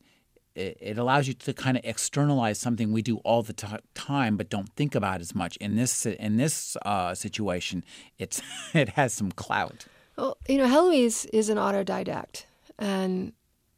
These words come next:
Speaker 2: as an autodidact, she's very much in love with the knowledge she has obtained because it's been hard for her. You know, she, it, it hasn't been handed to her.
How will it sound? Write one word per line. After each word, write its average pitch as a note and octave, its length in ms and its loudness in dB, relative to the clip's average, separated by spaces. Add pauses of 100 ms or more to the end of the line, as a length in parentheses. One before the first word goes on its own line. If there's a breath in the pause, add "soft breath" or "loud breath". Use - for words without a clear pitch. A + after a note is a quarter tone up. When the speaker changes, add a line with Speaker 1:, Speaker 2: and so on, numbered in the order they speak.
(600)
Speaker 2:
as A3 220 4
an A#3 80 4
autodidact, F#3+ 600 0
she's F#3+ 320 -4
very G3 260 0
much - 480 -4
in F#3 200 0
love F3 240 2
with F#3 160 -10
the F3+ 60 -4
knowledge F3 380 -4
she F3+ 160 -4
has F3 120 -6
obtained G#3 420 -6
because C4 160 -4
it's C4+ 60 -8
been B3+ 120 -4
hard C4 340 0
for - 160 -8
her. F#3 320 -10
You F3 100 -6
know, F3+ 100 -6
she, F#3+ 240 -6
it, - 220 -8
it F#3+ 200 -6
hasn't G#3 280 0
been G#3+ 120 0
handed F#3 280 -4
to F3 160 -8
her. F3 220 -8